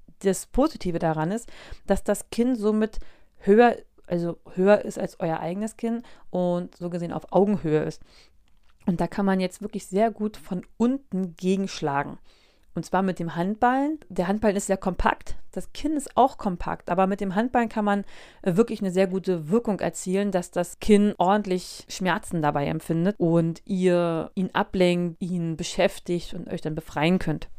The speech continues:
Wie schon gerade erwähnt, ist das Kinn etwas hart, weil es ja rein aus Knochen besteht. Und da muss man halt gut treffen, um, dass man sich nicht selber verletzt. Wie gesagt, mit dem Handballen ist das eine relativ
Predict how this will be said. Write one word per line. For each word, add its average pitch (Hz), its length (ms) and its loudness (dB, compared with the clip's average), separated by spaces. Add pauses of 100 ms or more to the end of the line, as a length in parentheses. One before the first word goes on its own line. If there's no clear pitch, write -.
(380)
Wie 196 140 -2
schon 220 140 -2
gerade 196 260 8
erwähnt, 175 460 0
ist - 180 -10
das - 200 -6
Kinn 233 340 -2
etwas 180 360 -4 (120)
hart, 190 520 2
weil 156 160 -2
es - 120 -4
ja 165 120 -6
rein 151 200 -6
aus - 180 -12
Knochen 190 400 -4
besteht. 196 540 -2 (600)
Und 185 500 -2
da 196 140 4
muss 233 180 2
man 226 120 -2
halt 190 160 0
gut 190 300 -8
treffen, 190 640 -2
um, 175 380 -4 (180)
dass 180 120 -4
man 180 140 -2
sich 175 140 -4
nicht 175 160 -6
selber 165 200 0
verletzt. - 440 -8
Wie 190 100 -6
gesagt, 196 300 -2
mit 190 100 -8
dem 175 160 -2
Handballen 226 520 2
ist - 180 -8
das 180 240 -6 (280)
eine 175 120 -2
relativ 185 440 0